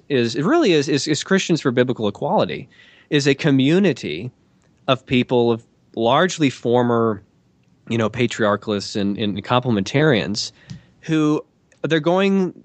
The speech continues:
through the same trials and, uh, going through the same experiences.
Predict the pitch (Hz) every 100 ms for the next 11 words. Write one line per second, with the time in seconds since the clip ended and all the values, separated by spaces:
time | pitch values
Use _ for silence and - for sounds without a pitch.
0 | - 156 139 131 - 123 120 110 98 82
1 | 73 - - _ _ _ _ _ _ 120
2 | 117 117 113 110 107 - _ - 110 107
3 | 104 101 92 - - 147 165 - 139 123
4 | - 113 107 107 110 - - 98 87 -
5 | 60 62 -